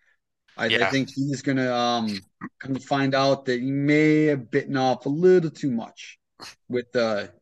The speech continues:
Speaker 1: champ.
Speaker 2: Yeah, and like you said, Dillinger is definitely our champ. Um, and unfortunately, I, I did miss, uh, the, the show in Oak Creek, but I heard Dillinger and Silas just tore the fucking roof. Well, there wasn't a roof 'cause it was outside, but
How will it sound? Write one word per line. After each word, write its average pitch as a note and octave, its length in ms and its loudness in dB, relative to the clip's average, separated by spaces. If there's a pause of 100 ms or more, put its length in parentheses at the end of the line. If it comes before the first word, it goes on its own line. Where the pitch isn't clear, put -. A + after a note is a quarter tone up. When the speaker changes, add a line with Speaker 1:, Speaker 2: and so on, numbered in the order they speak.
(140)
Speaker 1:
champ. - 340 -8 (880)
Speaker 2:
Yeah, A2 300 0
and D#3 160 2
like D#3+ 140 4
you D#3 80 2
said, C#3 220 0
Dillinger D3 460 4
is C3+ 140 2
definitely C#3+ 480 0
our B2 160 2
champ. A#2 420 -2 (200)
Um, F#2 340 -10 (300)
and D3 100 2
unfortunately, D#3 500 2
I, C#3+ 240 4
I C#3 120 2
did C3 260 -2
miss, B2+ 540 -2
uh, A2 360 -4
the, A2 220 -12 (160)
the C3 100 -8
show C3 380 0
in B2+ 60 -2
Oak B2+ 120 -4
Creek, C#3 300 -2 (300)
but C#3+ 100 4
I C#3 40 6
heard C#3+ 200 4
Dillinger C3+ 400 2
and A2+ 100 -6
Silas A#2 460 -2
just - 160 -6
tore A#2+ 140 -10
the G#2 80 -10
fucking G#2 360 -12
roof. B2 200 -10
Well, A2+ 300 0 (120)
there D3 100 2
wasn't C3+ 340 2
a G2+ 40 -8
roof G#2+ 220 -10
'cause A2 160 -10
it - 20 -6
was F#2+ 80 -4
outside, G2+ 500 2
but F#2+ 200 -4